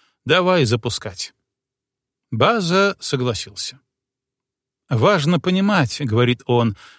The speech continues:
«что если сообщить Илону о рисках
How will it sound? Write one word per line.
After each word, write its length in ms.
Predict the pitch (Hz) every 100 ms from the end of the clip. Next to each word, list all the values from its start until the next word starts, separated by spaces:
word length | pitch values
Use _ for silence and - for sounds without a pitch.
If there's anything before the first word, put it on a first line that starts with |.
| _
«что 340 | - - 127
если 440 | 101 175 190 - 135
сообщить 760 | - 120 - - 175 117 -
Илону 560 | 175 185 165 139 131 139
о 180 | 139 127
рисках 560 | 202 - - - -